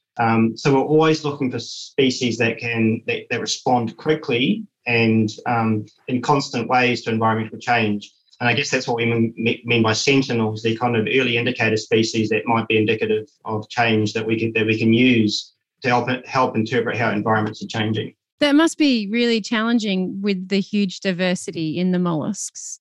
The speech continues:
Speaker 2: to, to be able to identify the organisms, then know what's normal for them, and then also be able to know what, which ones are,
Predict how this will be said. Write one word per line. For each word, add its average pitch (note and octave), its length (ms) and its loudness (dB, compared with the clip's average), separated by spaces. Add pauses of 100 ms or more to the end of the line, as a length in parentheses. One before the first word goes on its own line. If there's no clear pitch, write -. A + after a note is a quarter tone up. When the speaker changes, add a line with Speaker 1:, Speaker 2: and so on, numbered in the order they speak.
Speaker 2:
to, F#3 360 -2
to - 180 -10
be F#3 160 2
able E3+ 220 0
to E3 120 -2
identify F#3+ 720 0
the F3+ 140 -4
organisms, F3 720 -4 (420)
then F3+ 440 -2
know G3 340 2
what's F#3 300 -2
normal G3 420 2
for A#3 260 -2
them, D#4 260 2
and F3+ 220 -2
then F3+ 200 0
also F3 600 -2
be F3 200 0
able E3+ 260 0
to E3+ 80 0
know E3 380 2
what, D#3+ 380 -2
which G#3 260 0
ones F3 360 2
are, D#3+ 440 -4